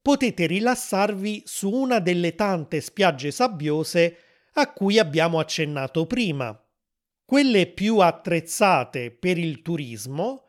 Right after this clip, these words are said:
sono la spiaggia di Tarquinia Lido e di Montalto di Castromarina, nella provincia di Viterbo,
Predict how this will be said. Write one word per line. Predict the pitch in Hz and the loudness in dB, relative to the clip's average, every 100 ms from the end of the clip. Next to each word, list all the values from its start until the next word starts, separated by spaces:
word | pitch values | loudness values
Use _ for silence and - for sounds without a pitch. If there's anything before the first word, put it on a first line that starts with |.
| _ _ | _ _
sono | - - 214 160 139 123 - - | -6 2 2 2 -2 -8 -12 -8
la | 160 | -6
spiaggia | 143 - 185 220 233 175 185 | -4 -6 -2 0 0 0 2
di | 165 165 170 165 | 2 -2 -6 -6
Tarquinia | - 170 156 - 208 196 185 | -2 -2 -2 -4 -2 0 2
Lido | 170 190 170 139 135 123 - _ | 0 0 -4 -2 -2 -2 -8 _
e | 190 180 | -2 -2
di | 131 175 175 | -2 -4 -4
Montalto | 156 165 160 156 185 190 190 185 170 | -2 0 0 0 2 2 2 -2 -4
di | 143 | -4
Castromarina, | - 170 160 - 160 156 151 135 123 131 208 247 _ _ _ | -4 -4 -4 -2 -2 0 -2 -6 -10 -6 -6 -6 _ _ _
nella | 180 208 180 139 | 0 2 2 0
provincia | 156 151 175 156 151 | 0 -2 -2 -4 -6
di | 135 160 | -6 -8
Viterbo, | 147 - 131 113 113 120 156 247 - | -10 -8 -8 -8 -10 -4 -4 -4 -10